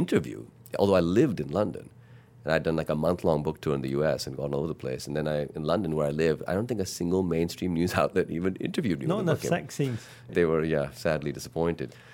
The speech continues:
Speaker 1: And then it was shortlisted, and then some interviews came, and people began to look at it. And then it slowly began to sell and wound up being this colossal bestseller over there on the back of the shortlist. So,
Speaker 2: But how do you feel? Like, you're thinking about it.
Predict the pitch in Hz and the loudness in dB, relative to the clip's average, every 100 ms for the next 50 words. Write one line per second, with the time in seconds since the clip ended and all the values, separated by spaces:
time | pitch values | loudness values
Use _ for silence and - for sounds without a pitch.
0 | - - - 110 110 92 - 156 - - | -20 -4 2 6 6 4 2 2 2 -4
1 | - - 58 67 76 82 90 90 85 69 | -6 -8 -4 -2 -2 -2 -2 -2 -4 -4
2 | 64 - 50 50 50 58 - 78 - 76 | -6 -8 -8 -8 -8 -8 -10 -14 -8 -6
3 | 73 73 82 87 62 62 - 82 82 92 | -4 -2 -2 0 -2 -2 -2 0 4 4
4 | 92 - - - - - - 98 92 90 | 2 -4 -12 -14 -16 -18 -2 2 4 2
5 | 82 78 80 76 73 - 69 73 73 - | 0 0 -2 -2 -2 2 4 4 0 -6
6 | - - - - 85 92 92 92 92 90 | -20 -20 -16 -4 2 4 6 4 2 0
7 | 90 - 87 95 95 92 87 90 - 113 | 0 -4 -2 0 0 0 0 0 0 2
8 | 85 73 73 76 82 76 82 85 71 73 | 2 2 0 0 0 0 0 -2 -6 -2
9 | 85 80 60 - - 90 85 - - - | -2 -2 -4 -2 2 4 2 -4 -20 -20
10 | - - 175 - 269 226 202 196 - 196 | -10 -4 -4 0 2 4 6 6 6 6
11 | 170 131 - 139 156 - - - - - | 6 4 2 2 2 -4 -20 -20 -18 -2
12 | 180 208 - 190 151 131 123 120 127 | 4 4 6 4 6 4 4 2 0